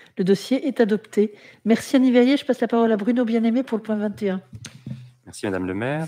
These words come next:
Speaker 2: Donc, c'est une convention dénommée Happiness qui concerne la promotion de l'activité physique adaptée. Un rapport parlementaire en date du vingt et un juillet deux mille vingt et un sur l'évaluation des politiques de prévention en santé publique indique que cinquante-cinq pour cent des hommes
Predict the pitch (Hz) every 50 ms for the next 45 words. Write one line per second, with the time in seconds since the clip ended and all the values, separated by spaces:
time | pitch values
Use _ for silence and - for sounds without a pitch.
0 | - 101 104 113 110 107 - - - - 120 120 - 120 117 - - 185 170 139
1 | 135 123 - - - - 139 151 175 185 160 107 107 95 98 98 95 90 - -
2 | - 120 - - - 104 98 104 127 - - - - - 101 - 104 95 - -
3 | 113 98 95 95 92 _ - - 110 104 - - - 107 95 95 92 - - -
4 | 92 104 - - 95 - - 95 85 95 90 _ - - 113 95 95 95 - -
5 | - - 151 156 - - _ _ _ - - - - - - - - - - -
6 | _ _ _ _ - - 101 104 127 - 175 160 - - 135 139 123 123 120 120
7 | 120 - 139 135 120 107 98 104 110 107 101 87 92 90 85 101 101 - - 107
8 | 101 95 - - - 101 92 82 87 90 90 135 143 147 143 127 107 110 110 101
9 | - - 107 107 110 113 110 101 - - - 90 87 95 92 104 104 101 98 98
10 | 95 - - - 110 104 87 90 87 - - 101 98 90 - - 107 92 87 85
11 | 90 - - - 107 95 101 98 92 - - - 104 98 - _ - 87 - -
12 | - 101 95 - 92 - - 98 104 139 160 - - - 107 107 101 107 165 160
13 | _ - - 110 95 - - - - - 151 151 - 147 139 127 - - 131 123
14 | 120 - 117 - - - 117 104 104 107 95 98 104 101 98 95 87 82